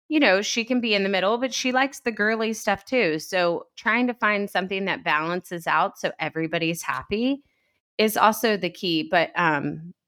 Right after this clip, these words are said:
you know, if, when I don't do it, I'm like, <laughs> I have that total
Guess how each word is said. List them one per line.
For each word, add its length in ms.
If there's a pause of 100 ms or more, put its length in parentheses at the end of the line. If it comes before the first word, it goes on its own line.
(140)
you 120
know, 360
if, 120 (220)
when 160
I 100
don't 380
do 220
it, 100
I'm 180
like, 300 (340)
<laughs> 340
I 120
have 320
that 240 (420)
total 600